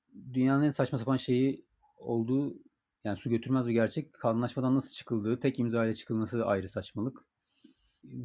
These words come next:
Neden çıktıklarını savunurken yaptıkları savunmalar ayrı saçmalık. Yani seksizmi, daha doğrusu şöyle, kadınlara karşı bir problemimiz yok derken artık L G B T, e, yi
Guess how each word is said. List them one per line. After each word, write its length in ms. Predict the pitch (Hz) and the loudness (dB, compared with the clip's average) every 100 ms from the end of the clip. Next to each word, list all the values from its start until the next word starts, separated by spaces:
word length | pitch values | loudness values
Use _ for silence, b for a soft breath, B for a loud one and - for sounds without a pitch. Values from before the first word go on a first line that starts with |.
| - 123 | -6 -2
Neden 260 | 113 147 | 2 2
çıktıklarını 440 | - 117 - 139 135 | 0 -2 2 2 4
savunurken 520 | 143 131 147 139 139 | 4 4 4 4 4
yaptıkları 480 | 131 120 120 143 123 | 4 2 -4 -4 0
savunmalar 420 | 127 123 123 127 | 0 2 2 4
ayrı 260 | 113 101 | 4 2
saçmalık. 520 | 92 92 - 110 139 120 | -2 -8 -2 -2 -2 0
Yani 180 | 110 | 0
seksizmi, 800 | 107 123 117 131 135 135 139 - - | 2 0 0 2 4 6 6 2 -2
daha 120 | 123 | 0
doğrusu 160 | 123 - | 0 0
şöyle, 340 | 139 113 98 | 2 2 0
kadınlara 480 | - 127 131 135 151 | -4 0 2 2 2
karşı 340 | 151 139 147 135 _ | 2 0 -2 -10 _
bir 120 | 139 | -4
problemimiz 500 | - 143 139 143 139 | 2 4 4 4 4
yok 200 | 139 135 | 4 4
derken 320 | 170 143 151 170 | 4 6 6 6
artık 380 | 131 120 147 | 4 2 2
L 160 | 131 131 | 6 8
G 180 | 135 131 | 8 8
B 180 | 135 131 | 6 4
T, 320 | 147 151 151 b b b b b b b _ _ _ | 2 2 -2 b b b b b b b _ _ _
e, 120 | 123 117 110 107 107 107 104 | -2 2 4 4 4 2 4
yi 440 | 113 143 175 - | 6 8 8 2